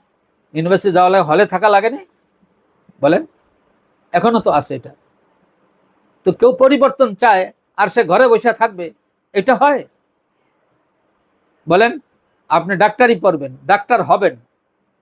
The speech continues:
তো আপনাকে ডাক্তারি বই দেওয়া হলো,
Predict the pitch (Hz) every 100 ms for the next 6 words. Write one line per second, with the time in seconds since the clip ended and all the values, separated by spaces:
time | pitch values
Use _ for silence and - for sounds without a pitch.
0 | _ _ _ _ _ _ _ _ _ _
1 | _ - 165 165 208 240 214 208 247 -
2 | _ _ _ _ _ _ _ _ _ _
3 | _ _ _ _ _ _ _ 151 175 190
4 | 202 185 190 220 180 156 131 123